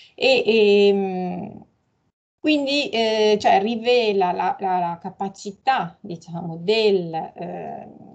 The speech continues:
dello sfalcio, eh, di, eh, modulare, poter modulare, di intervenire magari con uno sfalcio in un momento particolarmente critico,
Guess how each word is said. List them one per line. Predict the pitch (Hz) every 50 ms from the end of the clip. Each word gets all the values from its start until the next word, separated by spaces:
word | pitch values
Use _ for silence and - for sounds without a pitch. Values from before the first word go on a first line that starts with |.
| - - _ _ _ _ _ _ _ _ - - -
dello | 190 185 185 180 220
sfalcio, | 226 - - 185 185 - - 180 170 - - 226 240 - - _ _ _ _ _ _
eh, | - - 180 175 175 175 175 175 175 170 175 185
di, | 214 262 285 285 262 - -
eh, | 202 208 202 196 196 190
modulare, | 190 208 214 226 220 196 214 240 247 - - - - 180 175
poter | - 190 185 - 208 196
modulare, | 202 196 196 190 190 202 202 214 233 233 196 175 170 170 175 175
di | 165 185
intervenire | 196 185 185 208 196 196 202 220 247 269 233 175
magari | 165 170 175 185 202 190 165 -
con | - 175
uno | 175 185 214 247
sfalcio | 240 - - 180 190 190 185 - - 170
in | - 190 175 180
un | 185 185 185
momento | 185 185 196 214 220 208 190 170 180 170
particolarmente | - 165 151 - - - - - 175 175 175 180 190 196 180 185 196 190
critico, | - 202 226 220 190 - 185 170 - - 165 156 -